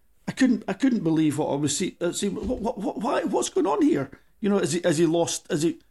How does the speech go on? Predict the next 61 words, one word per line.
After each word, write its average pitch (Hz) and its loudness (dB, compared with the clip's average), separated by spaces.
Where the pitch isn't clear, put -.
is, 139 -4
is, - 0
is 160 -2
he, 165 0
uh, 156 0
you 185 0
know, 170 4
has, 139 0
has 143 0
everyone 170 2
got - -4
past 208 0
him? 247 0
'Cause 180 -2
as 196 0
I - 0
said, 202 -2
I 190 2
was 147 -6
tuning 196 0
in 156 2
and 156 2
out. 190 2
And 156 -2
just, - -2
and, 165 0
and, 170 0
you - 0
know, 175 2
I'm 170 2
looking 202 0
at 165 -2
it - -4
on 156 0
my 147 0
phone, 135 0
basically, 143 -4
and 156 0
it, - -4
it's - -4
hard - -2
to 165 -2
get 156 0
all 165 0
the 156 -2
results 165 -2
and 160 0
everything 147 0
up 156 -2
at - -6
the 139 -2
same 147 0
time 156 0
when 135 -2
you're 147 0
tuning 151 0
in 147 0
and 139 0
out 147 2
of 131 -2
it. 127 -6